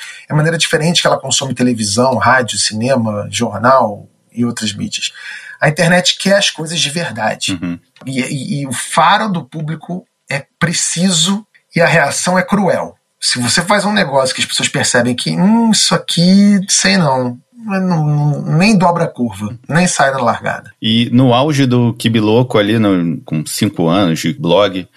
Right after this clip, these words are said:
Speaker 2: você foi convidado pra ser roteirista do programa do Luciano Huck, né? Pra entrar na Globo.
Speaker 1: Isso.
Speaker 2: Você teve alguma dificuldade pra se adaptar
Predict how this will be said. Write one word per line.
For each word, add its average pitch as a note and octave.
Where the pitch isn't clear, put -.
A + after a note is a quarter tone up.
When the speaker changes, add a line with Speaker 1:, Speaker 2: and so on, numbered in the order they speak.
Speaker 2:
você G#2
foi B2
convidado G#2+
pra G#2+
ser -
roteirista A2
do A2+
programa G#2+
do A2
Luciano A2+
Huck, G#2
né? E2+
Pra E2
entrar F2
na F#2
Globo. F2+
Speaker 1:
Isso. B2+
Speaker 2:
Você -
teve A2+
alguma A2+
dificuldade G2+
pra F#2+
se -
adaptar F#2